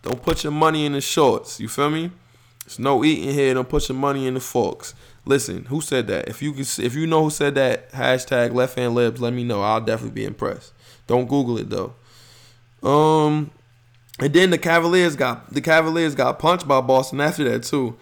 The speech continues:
Listen, Boston is a real game, real team,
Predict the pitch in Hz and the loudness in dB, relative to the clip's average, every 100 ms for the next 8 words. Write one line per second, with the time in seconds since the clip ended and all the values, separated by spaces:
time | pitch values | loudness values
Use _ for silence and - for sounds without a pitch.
0 | - - _ 143 175 135 110 139 170 165 | -20 -20 _ 0 0 0 2 4 4 2
1 | 147 123 117 147 156 143 156 175 160 117 | -2 0 2 4 2 2 0 0 0 -2
2 | 139 160 156 196 151 110 | 2 2 0 -2 -4 -6